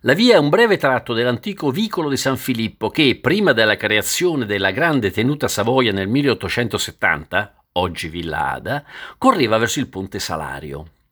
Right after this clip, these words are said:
Percorrendo la via da piazza Bligny,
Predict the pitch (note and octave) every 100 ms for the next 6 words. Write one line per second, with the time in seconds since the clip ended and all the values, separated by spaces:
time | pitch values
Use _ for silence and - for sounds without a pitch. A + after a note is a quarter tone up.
0 | _ _ _ _ - - - - - C#3
1 | F#3 G#3+ C4+ G3+ B2+ A#2+ G#2 F2+ E2+ F2+
2 | C3 C3+ - G#2+ G2 G#2 G#2 G#2